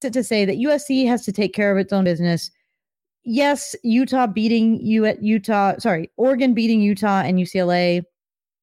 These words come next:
takes some of the complication out of things, but when it comes down to it, all that really needs to happen is U S C needs to win out and beat U C L A themselves. So,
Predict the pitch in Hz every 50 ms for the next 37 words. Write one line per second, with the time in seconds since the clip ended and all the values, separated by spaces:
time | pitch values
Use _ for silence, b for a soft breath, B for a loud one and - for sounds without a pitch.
0 | _ _ _ _ _ _ _ _ _ _ - - - 233 - - - 302 262 -
1 | 240 233 - 220 220 196 185 175 - 185 180 175 - 196 196 196 196 196 190 -
2 | 208 202 202 202 190 - - 208 196 b b b b b b b - 254 277 269
3 | 262 277 269 247 - - 208 196 202 202 - 214 214 208 214 208 - 208 220 226
4 | 208 214 - 180 202 190 190 180 180 175 160 - - 170 165 170 165 - 170 165
5 | 160 190 185 175 170 - - 175 170 165 147 - - 165 165 160 165 165 156 160
6 | 165 - 170 - 175 165 - 175 165 165 165 160 160 165 165 - - - - -
7 | - - - 202 202 196 190 180